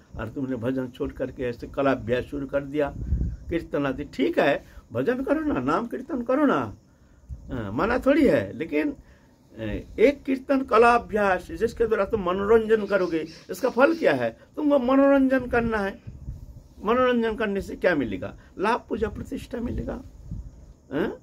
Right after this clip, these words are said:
लाभ, पूजा, प्रतिष्ठा, तो ये तो खतरनाक बाधा है साधक के लिए। कामिनी कांचन उतना हानिकारक नहीं, लाभ,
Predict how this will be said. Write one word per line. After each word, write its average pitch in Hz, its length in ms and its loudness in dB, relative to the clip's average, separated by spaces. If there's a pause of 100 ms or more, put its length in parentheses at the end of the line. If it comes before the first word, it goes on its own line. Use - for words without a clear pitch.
(400)
लाभ, 156 300 2
पूजा, 139 180 -8
प्रतिष्ठा, 135 560 -10
तो 185 120 -12
ये 185 140 -6
तो 180 120 -14
खतरनाक 170 560 -2 (480)
बाधा 180 380 6
है 165 180 2
साधक 160 360 -2
के 180 80 -10
लिए। 165 320 -4 (840)
कामिनी 185 300 2
कांचन 180 380 -2
उतना 175 240 -4
हानिकारक 175 480 -2
नहीं, 165 200 -2
लाभ, 151 280 2